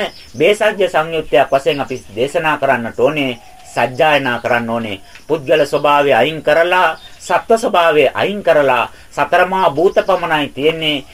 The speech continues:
මේ සතර මහා භූතයා මට බයිනවා. මේ සතර මහා භූතයා මට තරවටු කරනවා. මේ සතර මහා භූතයා මට අපාස කරනවා. මේ සතර මහා භූතයා මට නිඳා කරනවා. මේ සතර මහා භූතයා මට ප්‍රශංසා කරනවා. මේ සතර මහා භූතයා මට දානි දෙනවා.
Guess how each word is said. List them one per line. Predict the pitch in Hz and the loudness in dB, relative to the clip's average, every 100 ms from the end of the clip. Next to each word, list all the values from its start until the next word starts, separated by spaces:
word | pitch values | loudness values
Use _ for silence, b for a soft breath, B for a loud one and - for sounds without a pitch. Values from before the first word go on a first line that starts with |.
| B | B
මේ | 131 190 | -2 -2
සතර | - 175 185 175 | 0 0 0 2
මහා | 175 151 | 2 2
භූතයා | 175 190 202 180 | 0 2 2 2
මට | 151 - 127 | 0 -2 0
බයිනවා. | 123 185 180 160 139 - b b | 0 0 0 2 0 -4 b b
මේ | 143 208 | -4 -2
සතර | 190 180 185 | 0 0 0
මහා | 180 170 135 | 2 2 2
භූතයා | 160 185 196 175 | -2 0 2 0
මට | 156 135 - | 0 -4 -2
තරවටු | 120 170 233 - | 2 2 2 0
කරනවා. | 170 165 151 131 113 - B | -2 -2 -2 0 -2 -6 B
මේ | - 160 | -4 -2
සතර | 220 196 185 175 | 0 0 0 2
මහා | 170 139 | 2 2
භූතයා | 147 220 196 170 | 2 0 2 2
මට | 156 131 | 2 -2
අපාස | 113 175 208 233 196 | -2 0 -2 -2 -4
කරනවා. | 165 156 139 127 110 - B | -4 -4 -2 0 -2 -8 B
මේ | 110 147 214 | -6 -4 -2
සතර | 202 175 165 | 0 0 0
මහා | 156 147 | 0 0
භූතයා | 120 208 202 180 | -2 -2 2 2
මට | 151 127 113 | 2 -2 -4
නිඳා | 139 240 214 160 | -6 -2 0 0
කරනවා. | - 143 143 131 110 - B B | 0 -2 0 0 -2 -4 B B
මේ | 117 175 247 | -4 -2 0
සතර | 226 202 180 | 0 0 0
මහා | 165 151 | 0 0
භූතයා | 160 185 180 | 0 0 0
මට | 151 135 - | 0 -2 -2
ප්‍රශංසා | 120 208 233 202 151 | -2 0 0 0 0
කරනවා. | 143 143 139 127 110 - B B | 0 -2 0 0 -2 -4 B B
මේ | 131 196 | -2 -2
සතර | 214 185 175 | -2 -2 -2
මහා | 165 156 135 | 0 -2 0
භූතයා | 170 170 170 | -2 0 0
මට | 143 131 117 | 0 -2 0
දානි | 113 190 226 | 0 0 -2
දෙනවා. | 180 156 135 101 | -2 0 0 -2